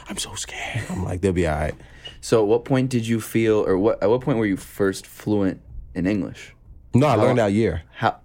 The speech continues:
Speaker 2: oh, it ju-, just took a year?
Speaker 1: I learned that year.
Speaker 2: Wow.
Speaker 1: I learned that year really
Speaker 2: So you're a
Speaker 1: quick.
Speaker 2: quick learner.
Speaker 1: Yeah, yeah.
Speaker 2: Wow.
Speaker 1: I just,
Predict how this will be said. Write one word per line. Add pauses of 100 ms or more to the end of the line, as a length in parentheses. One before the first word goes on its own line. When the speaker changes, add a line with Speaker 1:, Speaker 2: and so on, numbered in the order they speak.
Speaker 2:
oh, (100)
it
ju-,
just
took
a
year?
Speaker 1:
I
learned
that
year.
Speaker 2:
Wow. (100)
Speaker 1:
I
learned
that
year
really
Speaker 2:
So
you're
a
Speaker 1:
quick.
Speaker 2:
quick
learner.
Speaker 1:
Yeah, (200)
yeah. (200)
Speaker 2:
Wow. (140)
Speaker 1:
I
just,